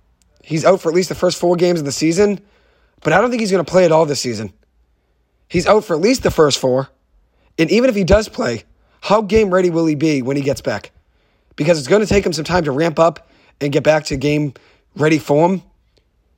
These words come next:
And who knows where the Colts will be in the standings at that point when he is ready to play. I think he ends up sitting out the whole season. Could be a hot take, but that's how I feel about the Jonathan Taylor situation.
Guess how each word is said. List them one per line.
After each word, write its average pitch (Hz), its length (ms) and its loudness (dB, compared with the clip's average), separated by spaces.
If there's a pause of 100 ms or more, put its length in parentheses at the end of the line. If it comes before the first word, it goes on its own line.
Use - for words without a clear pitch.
(280)
And 156 120 0
who 196 120 2
knows 208 240 4
where 180 140 -4
the - 60 -12
Colts 180 220 0
will 165 60 -2
be 160 80 0
in 165 60 0
the 147 80 -2
standings 151 360 -2
at 120 60 -6
that 131 140 0
point 131 220 -6
when 131 100 -2
he 135 80 -2
is 127 100 -4
ready 110 160 -4
to 98 80 -10
play. 95 280 -8 (840)
I 156 140 2
think 185 120 0
he 190 120 2
ends 165 100 0
up 143 60 -2
sitting 156 320 -2
out 139 120 -2
the 123 60 -10
whole 123 140 -4
season. 107 400 -8 (760)
Could 165 160 0
be 175 100 6
a 165 40 4
hot 175 180 0
take, 196 300 0
but 135 240 0 (460)
that's 160 220 -6
how 180 120 -2
I 165 60 -6
feel 165 180 -2
about 143 160 -4
the 131 60 -6
Jonathan 131 320 -4
Taylor 139 180 -4
situation. 110 560 -8